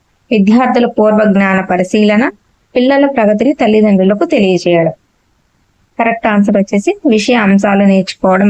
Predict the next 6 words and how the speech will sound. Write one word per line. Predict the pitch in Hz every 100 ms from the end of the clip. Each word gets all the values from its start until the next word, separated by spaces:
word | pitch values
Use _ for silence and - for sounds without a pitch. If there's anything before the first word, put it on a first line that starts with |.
| 190
ఎలాగో | 190 185 233 - -
పిల్లలకు | 214 208 196 208 381 - 202
నేర్పడం. | 185 180 175 165 _ _ _ _ _ _ _ _ _ _ _ _ _ _
నెక్స్ట్, | 196 - - - - _ _ _ _ _ - 135 - - _ _ _ _ _ _ _ _ _ _ _ _ _ _ _ _ _ _ _ _ _ _ _ _ _ _ _ -
క్రింది | 247 240 - - 240
వాక్యాల్లో | 233 240 302 277 220